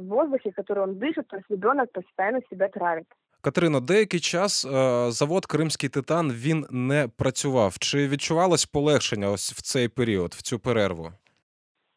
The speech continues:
Speaker 1: Нет. Нет. Вы понимаете, проблема-то не в том, что с ки-, с, э, с труб идёт, э, с завода, а проблема в кислотонакопителе. Её-то никто никак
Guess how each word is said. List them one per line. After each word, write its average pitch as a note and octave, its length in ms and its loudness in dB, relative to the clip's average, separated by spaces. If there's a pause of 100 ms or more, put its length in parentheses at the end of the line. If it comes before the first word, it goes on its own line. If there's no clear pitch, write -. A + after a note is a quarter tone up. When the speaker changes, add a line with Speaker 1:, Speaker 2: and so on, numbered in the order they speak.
(160)
Speaker 1:
Нет. A#3 380 0 (880)
Нет. G3 280 -4 (540)
Вы A3+ 60 -8
понимаете, D4 640 2 (340)
проблема-то C#4+ 580 0
не D4 80 -2
в B3 60 -6
том, F#4+ 200 0
что D#4+ 140 -4
с C4+ 140 -6
ки-, B3+ 80 -8
с, A3 280 -4 (400)
э, G3 280 -2
с F#3+ 100 -20
труб B3+ 280 2
идёт, F3+ 380 2
э, - 280 -8
с E3+ 60 -14
завода, F#3 420 2
а F3 40 2
проблема B3+ 420 0
в C4+ 40 -4
кислотонакопителе. A#3+ 960 -4
Её-то A3+ 320 2
никто G#3 300 0
никак G3+ 320 -4